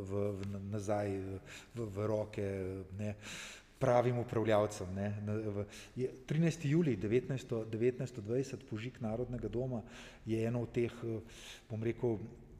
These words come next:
udarcev, ne, na eni strani udarec na t-, na, na, na tržaško multikulturo, ki jo izvedejo nacionalistični skrajneži, ne, ne, eh, in, in pa seveda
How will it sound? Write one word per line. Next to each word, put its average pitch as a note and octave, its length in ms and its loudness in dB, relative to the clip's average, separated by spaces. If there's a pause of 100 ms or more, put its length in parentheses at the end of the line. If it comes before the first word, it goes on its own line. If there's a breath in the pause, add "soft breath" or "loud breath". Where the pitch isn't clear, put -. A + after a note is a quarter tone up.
udarcev, A#2 680 4
ne, G2+ 100 0
na G#2+ 80 0
eni A2+ 160 0
strani A2 320 -2
udarec G#2+ 560 2
na G2+ 160 0
t-, G#2+ 240 -6
na, G#2 140 -2 (100)
na, G#2+ 120 -2 (120)
na G#2 80 -2
tržaško A2 560 -2
multikulturo, A2+ 800 -2
ki A2 160 -6
jo G#2+ 80 -2
izvedejo G2+ 460 -4 (260 loud breath)
nacionalistični A2+ 800 -4
skrajneži, A#2 640 -2 (400 loud breath)
ne, A#2 160 2 (480)
ne, A#2+ 220 0
eh, A2+ 500 -2 (320 loud breath)
in, D3+ 120 -4 (120)
in D#3+ 80 10
pa E3 80 8
seveda E3 240 12